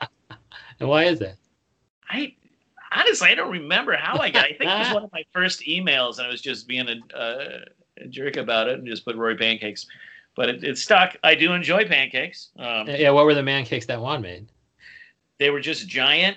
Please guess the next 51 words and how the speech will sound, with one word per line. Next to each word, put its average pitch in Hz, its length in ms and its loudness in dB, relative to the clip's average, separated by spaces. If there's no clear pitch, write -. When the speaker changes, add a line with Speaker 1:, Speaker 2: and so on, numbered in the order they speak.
Speaker 2:
heart-shaped 175 720 -2
<laughs> - 100 -16
man 180 260 -4
cakes, 113 540 0
pancakes 131 560 -2
with, 131 340 -4
uh, 127 360 2
a 139 120 -4
whipped 151 260 -8
cream 165 320 0
arrow. 147 500 2
Speaker 1:
And 165 120 6
are 180 140 6
we 175 120 10
sure 226 300 -2
Juan 175 320 2
isn't 175 240 -4
in 160 100 -2
love 139 220 -2
with 180 140 -10
Rory? 165 380 -4
Speaker 2:
I 262 420 2
thought 233 220 2
if 196 160 -4
I 196 120 2
lived 185 260 -6
in 175 80 -8
that 165 180 -4
building, 151 320 -2
he, 143 280 -12
he 139 240 -10
was 131 120 -10
gonna 127 200 -8
kill 104 320 -10
me. 90 280 -12
I 127 60 -10
was 113 140 -6
like, 139 120 4
"I 170 60 0
just 151 160 -4
met 143 160 -4
the 135 60 -8
man 123 220 -2
who's 113 140 -8
gonna 110 200 -10
kill 110 240 -10
me. 87 200 -14
This 131 200 -8
is 107 120 -10
it." 117 120 0
Speaker 1:
Really? 113 440 -2